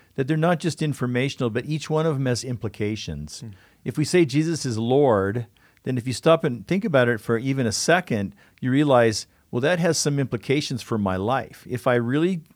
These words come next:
Speaker 1: believe that he's Lord, then that's gonna change my whole orientation toward him and reality and toward how I live and all the rest. And so that, that's why getting Jesus right is, is one reason why getting him right is so important.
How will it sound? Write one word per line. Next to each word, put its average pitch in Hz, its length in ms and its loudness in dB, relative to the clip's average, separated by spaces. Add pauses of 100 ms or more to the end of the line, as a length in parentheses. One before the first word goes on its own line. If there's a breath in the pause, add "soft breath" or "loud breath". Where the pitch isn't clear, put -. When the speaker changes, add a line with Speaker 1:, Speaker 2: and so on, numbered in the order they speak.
(120)
Speaker 1:
believe 160 320 0
that 165 100 4
he's 107 180 -4
Lord, 98 420 0 (460 soft breath)
then 123 100 -2
that's 135 220 -2
gonna 123 280 2
change 127 640 -4 (380)
my 120 240 -2
whole 131 260 2
orientation 131 720 0
toward 117 320 0
him 143 280 0
and 107 120 -2
reality 113 500 0
and 92 80 -4
toward 104 220 -2
how 110 100 2
I 104 120 0
live 120 280 -2
and 104 80 -2
all 98 140 0
the 98 80 -2
rest. 117 300 -2
And 98 100 -6
so 98 320 0 (460 loud breath)
that, 127 260 2
that's 139 280 -4
why 127 340 6
getting 120 340 -2
Jesus 113 420 -4
right 104 640 0 (400 soft breath)
is, 98 380 -4 (180)
is 107 260 -10
one 131 200 -2
reason 98 320 -4
why 90 300 -4
getting 101 440 -4 (240)
him 101 280 -4
right 113 380 0
is 95 140 -8
so 95 220 -6
important. 104 600 -10